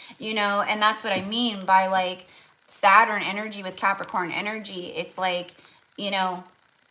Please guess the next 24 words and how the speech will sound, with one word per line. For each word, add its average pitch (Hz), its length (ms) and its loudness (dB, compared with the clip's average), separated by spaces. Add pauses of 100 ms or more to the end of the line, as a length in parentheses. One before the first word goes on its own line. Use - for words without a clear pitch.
(140)
Capricorns 214 600 4
are 160 60 -6
stubborn, 208 1700 2
stubborn. 262 1300 2
Like, 190 380 -4
to 226 140 -10
me, 233 360 -4
like, 180 220 -2
Cappy's, 202 400 -4
like, 180 200 -4
one 185 200 -8
of, 170 120 -12
it's, 190 180 -10
like, 180 200 -6 (260)
probably 220 260 0
to 240 100 -12
me 190 140 -8
the 190 80 -6
most 170 320 -8 (100)
stubborn 180 520 -4
zodiac, 165 520 -4 (800)
most 226 260 -2
stubborn 202 380 -2
zodiac. 180 480 -4